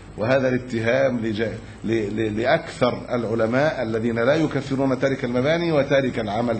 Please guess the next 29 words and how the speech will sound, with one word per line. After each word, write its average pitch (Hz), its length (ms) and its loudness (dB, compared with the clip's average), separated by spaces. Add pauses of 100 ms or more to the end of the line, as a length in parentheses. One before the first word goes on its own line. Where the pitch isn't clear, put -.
كذلك، 85 380 -8 (680)
لأن 147 580 2 (300)
لا 135 240 4
يوجد 170 380 2 (420)
من 123 220 -4
أهل 143 240 2
العلم 117 420 0 (640)
من 147 180 2
يقول 156 800 4
يشترط 139 760 2 (440)
في 139 540 2 (600)
عدم 147 460 2
تكفير 147 540 0
تارك 147 260 0
الصلاة 139 540 0 (440)
أن 139 100 2
يكون 139 280 2
قد 131 180 0
سبح 127 380 0
في 117 140 -4
عمره 120 280 2
تسبيحا. 92 520 -8 (1700)
لا 123 120 4
يوجد 160 360 2
من 139 160 2
يقول 139 240 0
من 135 120 -2
أهل 139 180 2
العلم 165 440 0